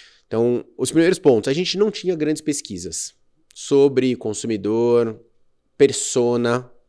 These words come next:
que é uma das coisas importantes no marketing, mas que muita gente, que inclusive pode estar nos ouvindo agora, a, às vezes não tem definido.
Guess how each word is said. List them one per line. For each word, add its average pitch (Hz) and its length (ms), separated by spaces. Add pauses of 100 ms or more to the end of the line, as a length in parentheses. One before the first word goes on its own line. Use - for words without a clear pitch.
(280)
que 113 200
é 113 60
uma 117 200
das 113 160
coisas 110 420
importantes 123 720
no 113 100
marketing, 110 680 (260)
mas 110 180
que 127 120
muita 135 320
gente, 117 240
que - 40
inclusive 113 260
pode 117 200
estar 117 140
nos 117 120
ouvindo 110 320
agora, 107 540
a, - 360
às 101 100
vezes 113 160
não 117 160
tem 123 180
definido. 107 600